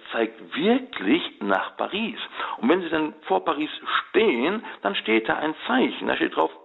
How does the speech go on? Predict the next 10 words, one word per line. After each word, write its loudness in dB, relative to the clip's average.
„Paris“. -4
Und -4
das 2
Zeichen 0
ist -2
nicht 0
Paris, -4
aber 2
es -2
bedeutet 0